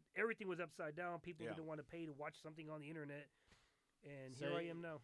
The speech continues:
Speaker 3: is that, and that's the reason why you, like, i-, is that what, like, the catalyst was for you to go back into content creation?
Speaker 1: Yes. So, and it's funny you say that because I'm gonna tell you exact, I'm gonna tell you all something that you, I never want you to forget,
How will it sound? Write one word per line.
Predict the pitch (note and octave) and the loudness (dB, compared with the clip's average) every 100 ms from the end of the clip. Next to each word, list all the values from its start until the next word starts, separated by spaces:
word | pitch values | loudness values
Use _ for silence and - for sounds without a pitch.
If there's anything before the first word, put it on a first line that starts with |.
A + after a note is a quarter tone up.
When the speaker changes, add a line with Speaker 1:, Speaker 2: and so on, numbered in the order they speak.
| - | -6
Speaker 3:
is | C#3+ D3 C#3 | 0 2 6
that, | D#3 E3 D#3 | 6 6 4
and | C#3+ | 4
that's | D#3 D#3 - - | 4 4 -4 -8
the | C#3+ | -4
reason | D3 C3+ C3+ | -2 -2 -2
why | B2+ | 0
you, | B2 B2 | 0 0
like, | A#2 A2 - - _ | 0 0 -4 -16 _
i-, | D3 D3+ D#3 | -6 -4 -2
is | D3 C3 | -2 0
that | E3+ E3 | 0 0
what, | D3+ | -2
like, | D3+ B2+ | -2 -6
the | - | -6
catalyst | D3 C3+ C#3 C3 C#3 | -4 -2 -2 -2 -2
was | C3 | -6
for | - | -4
you | A#2+ B2 | -6 -4
to | A2+ F#2+ D#2 _ _ _ | -4 -6 -12 _ _ _
go | C3+ C3 | 0 0
back | A#2+ A#2 B2 - | 0 0 0 -2
into | B2 G#2+ | -6 -6
content | G2+ B2 C#3+ E3 E3 | -4 -2 -2 -4 -8
creation? | E3 E3 D#3+ | -4 -4 6
Speaker 1:
Yes. | G3+ E3+ C3 - | 10 10 8 -2
So, | - G#3+ G#3+ G#3 F#3+ - | 0 6 10 10 8 4
and | F3 | 4
it's | E3+ - | 4 2
funny | G3+ G#3+ | 2 2
you | G#3 F#3+ | 2 0
say | - G3+ | 2 6
that | G#3+ A3 | 8 6
because | F3 E3+ D#3+ | 4 0 4
I'm | F3 | 4
gonna | F#3 | 4
tell | F3+ F#3+ | 2 2
you | F3 E3+ E3 - | 0 0 -4 -4
exact, | D#3 C3 B2+ E3 D#3+ | -6 -4 -2 0 2
I'm | E3+ | 4
gonna | F3 | 2
tell | - F3+ | 2 2
you | F3 | 4
all | |
something | E3 E3+ E3 | 2 0 0
that | D3 - | 0 0
you, | C#3 C#3 | -4 -4
I | C3+ | -2
never | C#3+ D#3 D#3+ | -2 0 0
want | D3+ D3 | 0 -2
you | C#3+ | -4
to | C#3 | -8
forget, | D3 B2+ C3+ | -10 -8 -8